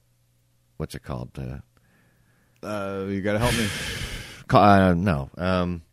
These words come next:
Speaker 2: Grand Theft Auto?
Speaker 1: Grand Theft Auto,
Speaker 2: Ah,
Speaker 1: yeah.
Speaker 2: sweet.
Speaker 1: Yeah, I reserved that.
Speaker 2: The Luke can punch a bitch.
Speaker 1: Yeah. <laughs>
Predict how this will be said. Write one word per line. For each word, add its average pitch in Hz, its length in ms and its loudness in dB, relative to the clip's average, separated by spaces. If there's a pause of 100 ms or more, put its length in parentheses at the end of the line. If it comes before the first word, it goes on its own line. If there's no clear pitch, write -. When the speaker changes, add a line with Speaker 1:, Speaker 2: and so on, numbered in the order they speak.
(120)
Speaker 2:
Grand 104 240 -8
Theft 101 160 -10
Auto? 127 200 -2
Speaker 1:
Grand 139 220 8
Theft 127 200 4
Auto, 85 220 8
Speaker 2:
Ah, 135 320 4
Speaker 1:
yeah. 180 40 -2
Speaker 2:
sweet. 110 480 -10
Speaker 1:
Yeah, 85 140 0
I 82 60 2
reserved 101 420 0
that. 82 440 2
Speaker 2:
The 113 80 -10
Luke 110 260 -6
can - 80 -8
punch 120 220 -2
a 110 40 -8
bitch. 104 280 -8 (340)
Speaker 1:
Yeah. 85 280 0
<laughs> - 60 -20